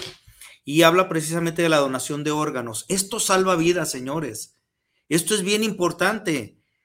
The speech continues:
y está atorada. ¿Por qué? Porque lastimasa-, lastimosamente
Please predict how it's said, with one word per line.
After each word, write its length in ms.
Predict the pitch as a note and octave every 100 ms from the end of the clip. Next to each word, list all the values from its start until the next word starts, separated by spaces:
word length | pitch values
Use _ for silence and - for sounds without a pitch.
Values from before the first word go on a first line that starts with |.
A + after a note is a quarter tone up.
| _ _ _ -
y 320 | G#3 B3+ -
está 400 | D3+ - F#3+ E3
atorada. 640 | D#3 D#3+ C#3+ C#3 B2 A2
¿Por 200 | D3+ D3+
qué? 180 | F3+ G#3
Porque 260 | F3+ D3+ D#3
lastimasa-, 600 | D3+ D#3 F#3+ A#3+ - -
lastimosamente 1080 | D#3 D3+ D3 D3 F3+ G#3+ A3 F3+ F3 G3+